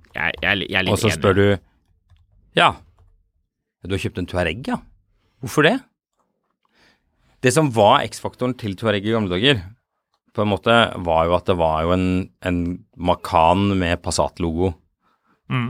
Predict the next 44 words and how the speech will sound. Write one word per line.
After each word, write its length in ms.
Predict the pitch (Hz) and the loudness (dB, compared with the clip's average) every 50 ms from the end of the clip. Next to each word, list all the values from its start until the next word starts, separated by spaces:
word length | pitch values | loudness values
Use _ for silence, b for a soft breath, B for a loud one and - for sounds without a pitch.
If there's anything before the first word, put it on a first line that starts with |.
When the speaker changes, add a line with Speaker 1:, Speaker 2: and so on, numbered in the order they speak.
| 139 - | -6 -2
Speaker 2:
Nei, 140 | 113 110 104 | 2 2 4
en 140 | 98 95 92 | 4 2 0
Cayenne 300 | - 113 104 92 82 82 85 | 2 2 2 2 2 0 0
med 100 | 85 87 | 0 2
ma-, 600 | 87 87 90 90 90 87 87 87 87 85 85 85 | 2 4 4 4 4 4 2 2 0 0 -2 -2
med 220 | 85 87 87 82 - | -2 -4 -4 -4 -6
Passat-logo. 560 | 85 85 85 78 - 78 80 85 92 90 - b b b b b b b b b b b b b _ _ - | -6 -6 -6 -6 -6 -6 -4 -4 -6 -6 -6 b b b b b b b b b b b b b _ _ -4
Speaker 1:
Egentlig, 400 | 113 107 123 180 175 139 113 101 | -4 -2 -2 -4 -4 -2 -2 -2
ja. 80 | 87 78 78 - _ | -2 -4 -6 -8 _
Speaker 2:
Ja. 200 | - 101 87 78 - _ _ _ _ - - | -8 -6 -6 -6 -8 _ _ _ _ -6 -4
Altså 180 | 113 110 120 120 | -4 -2 0 2
sånn, 280 | 117 123 123 131 127 - | 2 2 2 2 -2 -6
det 200 | - 123 123 123 123 | 0 2 2 4 4
var 160 | 120 123 127 | 4 4 4
en 100 | 135 135 | 4 0
bil 300 | 120 123 131 139 151 147 - | -2 -2 -2 -2 -4 -8 -10
som 240 | 110 - - 135 123 120 | -14 -10 -6 -6 -6 -2
hadde 380 | 127 123 107 98 90 98 107 107 110 107 107 104 104 - | -2 -2 -2 -2 -2 0 0 2 4 4 4 2 2 0
veldig 400 | 117 110 120 127 110 98 95 101 | 0 2 2 2 2 2 2 2
mye 200 | 107 101 98 98 | 2 2 2 2
av 80 | 95 92 | 2 2
egenskapene 480 | 87 85 80 - 85 82 - - 87 90 | 2 0 -4 -6 -8 -8 -8 -6 -8 -4
til 120 | 85 98 90 | -2 -2 -2
en 80 | 85 | 2
Cayenne, 260 | - 104 95 95 123 151 170 165 151 - | 2 2 2 4 4 2 2 0 -4 -10
Speaker 1:
Mm. 240 | - 117 104 101 - - _ _ | -12 -12 -10 -12 -12 -16 _ _
Speaker 2:
men 240 | - 104 95 92 87 | 2 2 4 4 2
som 220 | - 113 104 104 104 | 0 0 0 0 0
du 60 | 101 | 0
som 160 | - 120 110 | 0 -2 -2
håndverker 840 | 95 113 104 87 - - 85 82 78 - - _ - 92 98 101 104 104 | 0 0 -2 -2 -4 -4 -4 -4 -4 -4 -6 _ 0 2 4 4 4 2
med 320 | 95 92 90 90 90 95 | 2 2 2 2 2 2
eget 240 | 95 95 90 90 78 | 2 0 0 -2 -2
firma 320 | - 98 80 80 92 107 117 117 | -2 -2 -2 2 2 2 2 0
kunne 180 | - 107 101 104 | -2 -4 -2 0
møte 300 | 104 101 87 - _ 82 | 0 0 0 -2 _ -10
opp 160 | 76 - 82 | -10 -10 -10
hos 80 | - 92 | -6 -6
en 160 | 90 90 - | -6 -2 -2
kunde 260 | 101 92 82 78 82 87 | -2 -2 0 -2 0 2
med, 240 | 104 127 147 156 - - - | 2 2 2 2 -2 -4 -4
og 160 | - 101 98 | -4 -2 0
de, 140 | 98 92 92 95 95 95 | 0 0 2 2 2 4
eh, 320 | 95 95 95 92 90 - | 4 4 2 2 0 -4